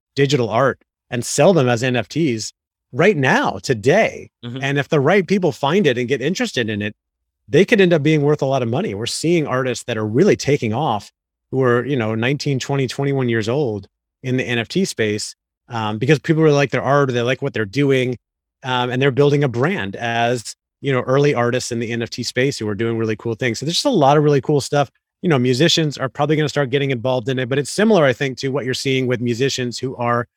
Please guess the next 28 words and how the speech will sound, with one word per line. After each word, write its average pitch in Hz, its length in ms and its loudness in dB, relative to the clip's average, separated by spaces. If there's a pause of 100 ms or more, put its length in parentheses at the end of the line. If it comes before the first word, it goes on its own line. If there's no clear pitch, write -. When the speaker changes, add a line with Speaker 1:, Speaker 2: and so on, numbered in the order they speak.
(320)
Speaker 1:
you 143 80 -4
know, 127 100 2
skipping 156 460 2
the 139 80 4
old 135 180 2
model 123 320 2
of 113 80 -4
having 120 240 -2
to 117 80 -2
go 120 180 0
through 113 440 -4 (320)
labels 120 580 2 (340)
now 131 300 0
with 120 140 -2
things 135 180 -2
like 117 180 -4
TikTok, 113 480 0 (520)
where 127 160 0
they're 127 100 0
just 120 160 -4
being 135 160 2
discovered 117 640 -2 (460)
and, 123 480 -2
you 127 120 -2
know, 120 100 0
things 135 260 0
blow 120 260 2
up. 165 220 2